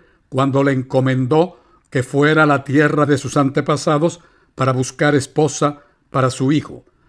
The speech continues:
Ante la duda del siervo Eliezer de si los padres de la joven no accedían a su pedido,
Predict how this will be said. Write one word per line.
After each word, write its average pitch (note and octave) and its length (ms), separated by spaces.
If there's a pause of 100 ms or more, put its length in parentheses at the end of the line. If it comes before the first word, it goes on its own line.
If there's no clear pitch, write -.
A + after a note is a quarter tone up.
(240)
Ante C3+ 460
la B2+ 140
duda E3 320
del D3 180
siervo D3 520
Eliezer D#3 680 (240)
de C3 160
si C#3 120
los C3 220
padres D3+ 640
de C3 100
la B2+ 100
joven C#3+ 440 (380)
no B2+ 200
accedían D3 560
a C#3+ 60
su C3+ 160
pedido, D3 640